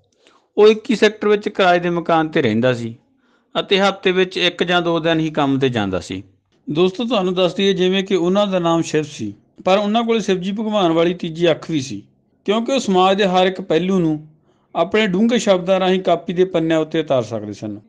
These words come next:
ਜੋ ਕਿ ਆਮ ਲੋਕਾਂ ਦੀ ਸੋਚ ਤੋਂ ਬਹੁਤ ਪਰੇ ਦੀ ਗੱਲ ਸੀ। ਲੋਕ ਉਹਨਾਂ ਨੂੰ ਰੋਮਾਂਸਵਾਦੀ ਕਵਿਤਾ ਦਾ ਹੀ ਕਵੀ ਕਹਿੰਦੇ ਹਨ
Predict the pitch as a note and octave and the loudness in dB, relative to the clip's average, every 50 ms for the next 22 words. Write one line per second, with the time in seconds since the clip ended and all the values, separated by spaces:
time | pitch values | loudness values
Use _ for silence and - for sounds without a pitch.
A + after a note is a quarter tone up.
0 | - F3 D3 D#3 F#3 G#3 A3 A3 C4+ A3+ A3 G#3 G#3 G#3 G#3 G3 G3 G3 G3 G3 | -10 -4 2 2 2 2 2 0 -2 0 2 2 2 2 2 0 0 0 0 -2
1 | F#3+ F#3+ - - F#3 F3+ F3+ F3+ - E3 C3+ D3 D#3+ F3 F3 - - D3+ D3 D3+ | -2 -2 0 0 0 0 0 0 -4 -2 0 2 0 0 0 -2 -2 0 0 0
2 | D3+ C#3 C#3 C#3 C#3 B2+ A#2+ - - A2 G#2 G#2+ _ _ _ _ _ _ - D#3 | -2 -2 -2 -2 -2 -2 -2 -4 -10 -14 -16 -18 _ _ _ _ _ _ 2 2
3 | F#3+ A3+ A#3 A#3+ B3+ B3+ B3+ C4+ C4 A#3 A3 G3 G3 G3+ G3+ G3 - A3 G#3+ G3 | 4 4 2 0 0 0 0 2 2 2 2 2 2 2 0 0 0 0 0 0
4 | F#3+ G#3+ G3+ A3 G3 F#3+ G3 G#3+ G#3 G3+ G3+ G#3 G3 G3 F#3+ G3 F3 E3 E3 E3+ | -2 -2 0 -2 -2 -2 0 0 2 2 4 4 2 2 2 0 0 0 -2 -2
5 | D#3 D3 B2+ B2 C#3 C#3 A#2+ A2+ A2 A2 G#2 | -2 -2 -2 0 0 -2 -2 -2 -2 -4 -6